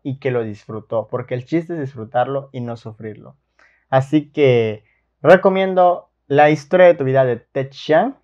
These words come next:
Claramente que sí, te la recomiendo bastante. Yo nunca voy a decirte no a un libro, y más si es de este hombre, porque es una joya de la ciencia ficción y que te recomiendo bastante. Así que, pues aquí la vamos a dejar.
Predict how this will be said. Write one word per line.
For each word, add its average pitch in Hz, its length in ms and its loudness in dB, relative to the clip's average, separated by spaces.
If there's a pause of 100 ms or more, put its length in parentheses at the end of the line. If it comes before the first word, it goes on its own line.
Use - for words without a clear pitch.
(480)
Claramente 120 440 -2
que 120 100 -20
sí, - 160 -20 (200)
te 120 80 -8
la 120 100 0
recomiendo 127 320 -4
bastante. 160 680 -2 (440)
Yo 151 220 6
nunca 220 460 2
voy 170 140 4
a 147 40 4
decirte 139 580 -4
no 135 400 -4
a 123 80 -6
un 117 160 -10
libro, 120 320 -4
y 135 80 -10
más 123 300 -4
si 127 120 -6
es 113 120 -4
de 113 80 -6
este 113 180 -12
hombre, 127 300 -6
porque 117 500 -10 (560)
es - 80 -16
una 135 200 -8
joya 120 420 -6
de 110 100 -12
la 113 80 -18
ciencia 117 320 -16
ficción 123 380 -14
y 131 120 -18
que 117 300 -12 (220)
te 120 120 -2
recomiendo 113 420 -8
bastante. 117 500 -18 (580)
Así 147 320 -8
que, 185 500 2 (540)
pues 170 200 -10
aquí 127 240 -16
la 113 120 -8
vamos 110 220 -8
a 143 40 -4
dejar. 233 300 -6